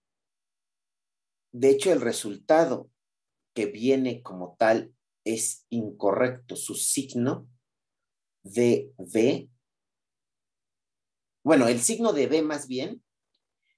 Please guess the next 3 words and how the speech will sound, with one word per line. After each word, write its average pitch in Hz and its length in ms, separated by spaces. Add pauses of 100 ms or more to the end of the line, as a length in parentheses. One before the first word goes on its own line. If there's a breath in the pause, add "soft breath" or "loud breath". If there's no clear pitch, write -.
(680)
eh, 110 640 (1300)
a 107 60
ver, - 260